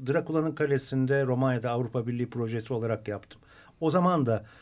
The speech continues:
eleştirmenlerin hepsi şunu yazdılar Avrupa'da. E,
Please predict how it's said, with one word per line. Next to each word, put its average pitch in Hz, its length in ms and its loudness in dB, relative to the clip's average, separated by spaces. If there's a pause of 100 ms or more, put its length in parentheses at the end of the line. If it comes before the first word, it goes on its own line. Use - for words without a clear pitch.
(420)
eleştirmenlerin 175 760 2
hepsi 175 280 -2
şunu 135 220 0
yazdılar 107 560 -4
Avrupa'da. 107 800 -2 (180)
E, 127 40 -6